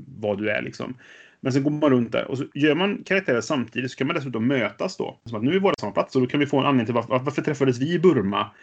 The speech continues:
eh, nittonhundratrettiofyra liksom. Vad det nu kan vara sådär. Och så får vi en anledning till varför vi känner varandra och sådana saker.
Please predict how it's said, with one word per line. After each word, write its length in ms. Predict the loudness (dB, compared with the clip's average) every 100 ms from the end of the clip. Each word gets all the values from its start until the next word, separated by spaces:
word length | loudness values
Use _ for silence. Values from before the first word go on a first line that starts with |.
| -20 -20 _ -6
eh, 140 | -4 -4
nittonhundratrettiofyra 1800 | -4 -2 0 0 -2 _ -14 -12 -4 -4 2 2 2 -2 -6 0 0 0
liksom. 400 | -2 -4 -6 -6 -14
Vad 360 | -16 -2 2
det 40 | 2
nu 120 | 2
kan 160 | 0
vara 140 | -2 -6
sådär. 200 | -6 -6
Och 80 | -6
så 100 | -8
får 200 | -2 0
vi 120 | 2
en 80 | 2
anledning 320 | 0 0 -2
till 80 | -4
varför 180 | -4 -4
vi 120 | -6
känner 360 | -2 -2 -2 -2
varandra 260 | -4 -4
och 60 | -8
sådana 180 | -10 -12
saker. 300 | -10 -8